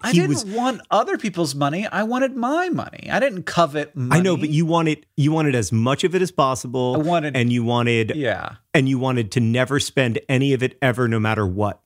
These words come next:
Speaker 1: Yeah, I've, I got over that, and w-, when I got into Magic: The Gathering.
Speaker 2: Yeah.
Speaker 1: 'Cause then I was like, "Mm, these cards will be worth money someday." And they would have been if I hadn't <laughs> traded them and sold them for, like,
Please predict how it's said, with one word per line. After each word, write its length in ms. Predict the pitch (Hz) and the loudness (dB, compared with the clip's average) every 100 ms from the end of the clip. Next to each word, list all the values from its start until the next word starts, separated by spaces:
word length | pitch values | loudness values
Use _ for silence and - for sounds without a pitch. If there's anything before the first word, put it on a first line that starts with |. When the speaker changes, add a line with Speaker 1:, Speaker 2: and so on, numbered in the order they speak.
| _ | _
Speaker 1:
Yeah, 480 | 196 247 254 247 214 - | -4 -2 0 -2 -2 0
I've, 260 | 233 285 330 - | 2 2 0 2
I 100 | 294 | 0
got 240 | 359 339 | 2 2
over 300 | 233 196 170 | 2 -2 -2
that, 420 | 151 160 190 202 - | 0 0 0 -4 -4
and 160 | 185 180 | -4 -2
w-, 200 | - 185 | -4 -2
when 160 | 190 | 0
I 60 | 185 | 0
got 180 | 175 170 | 2 0
into 120 | 156 | 0
Magic: 340 | 156 160 147 | 0 -2 -2
The 80 | 123 | -4
Gathering. 480 | 131 160 185 117 - 131 | 0 0 0 -2 -2 0
Speaker 2:
Yeah. 240 | 131 120 - | 0 -2 -4
Speaker 1:
'Cause 120 | 131 | -2
then 140 | 160 | 0
I 80 | 175 | 2
was 180 | 147 123 | 0 0
like, 280 | 127 113 - | 0 0 -2
"Mm, 360 | 170 196 139 101 | -6 -4 -2 0
these 160 | 151 156 | -2 0
cards 320 | - 151 151 | 0 0 0
will 60 | 113 | -4
be 140 | 113 | -4
worth 280 | 110 110 117 | -2 -4 -4
money 260 | 113 104 | -4 -2
someday." 520 | 104 113 104 107 110 110 156 | -2 -2 0 0 -2 -4 0
And 200 | 214 220 | 2 2
they 100 | 220 | 2
would 380 | 208 185 370 359 | 0 4 4 2
have 240 | 233 190 131 | -2 -4 0
been 300 | 185 208 269 - - | 2 2 -6 -8 -4
if 120 | 202 | 2
I 120 | 202 | 2
hadn't 380 | 202 302 285 220 - - | 2 0 -2 -8 -4 -4
<laughs> 140 | - | 0
traded 420 | - 226 294 302 | 0 4 2 2
them 160 | 285 262 | 2 2
and 160 | 196 | 2
sold 400 | - - 285 302 | 0 4 4 4
them 280 | 262 294 302 _ _ _ _ _ | 2 2 0 _ _ _ _ _
for, 220 | - 214 220 | 0 2 4
like, 440 | 214 202 - | 4 2 -2